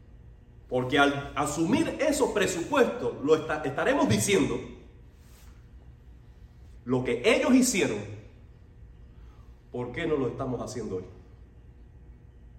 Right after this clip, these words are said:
Y eso tendrá dos caminos, dos alternativas, dos resoluciones. Uno, o ajustamos para obedecer,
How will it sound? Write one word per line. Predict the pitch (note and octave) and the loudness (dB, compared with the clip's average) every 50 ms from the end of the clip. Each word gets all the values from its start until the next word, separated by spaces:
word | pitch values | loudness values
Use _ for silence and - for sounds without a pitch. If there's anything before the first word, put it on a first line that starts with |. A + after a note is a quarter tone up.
| - - - - - - - - - - - - - - - - - - - - - - - - - - - - - - - - - - - - - - - - - - - - | -20 -20 -20 -20 -20 -20 -20 -20 -20 -20 -20 -20 -20 -20 -20 -20 -20 -20 -20 -20 -20 -20 -20 -20 -20 -20 -20 -20 -20 -20 -20 -20 -20 -20 -20 -20 -20 -20 -20 -20 -20 -20 -14 -6
Y | G#2+ C3 | -4 -2
eso | C3+ C#3 D3 | -2 -2 -2
tendrá | C#3 C3+ B2+ B2+ C3+ C#3+ C#3+ - - - - | -4 -4 -4 -2 -2 -4 -4 -4 -6 -4 -2
dos | D#3+ D#3+ D#3 - | 0 0 0 -2
caminos, | - B2+ A#2+ G#2+ G2 F#2+ - - - - - - - - | -4 -4 -4 -4 -6 -8 -10 -12 -16 -18 -20 -16 -2 2
dos | D#3 D3+ C#3 | 2 4 4
alternativas, | C3+ C3 - B2+ A2+ A2+ G#2+ G#2 A#2+ A2+ G#2 - - - - - - - - - - - - | 2 0 -2 -4 -4 -4 -6 -8 -6 -8 -8 -8 -10 -14 -16 -18 -20 -20 -20 -20 -20 -10 -4
dos | - E3 E3+ D#3+ | -2 0 2 2
resoluciones. | C#3 B2+ - B2 A2+ G#2+ - G#2 F#2+ F2 - - - - - - - - - - - - - - | 0 0 -2 -4 -4 -6 -6 -8 -8 -8 -10 -14 -18 -20 -20 -20 -20 -20 -20 -20 -20 -16 0 6
Uno, | F3 G#3 F#3+ C3+ - - - - - - - - - - - - - - - - - - - - - - - - - - - - - - - - - - - - - - - | 8 8 8 8 6 2 -2 -6 -10 -14 -16 -20 -20 -20 -20 -20 -20 -20 -20 -20 -20 -20 -20 -20 -20 -20 -20 -20 -20 -20 -20 -20 -20 -20 -20 -20 -20 -20 -20 -20 -20 -20 -12
o | - G#2+ G#2+ | -6 -6 -4
ajustamos | G#2+ G#2+ G#2+ G#2 G#2 - - G#3 A3+ A#3 A3+ G3 - | -4 -4 -6 -8 -2 4 6 8 8 8 6 4 4
para | - D#3+ C#3 C3 | 4 2 4 4
obedecer, | C3 B2+ B2+ B2+ B2 B2 - - A3+ B3+ | 4 4 4 2 0 0 0 0 0 0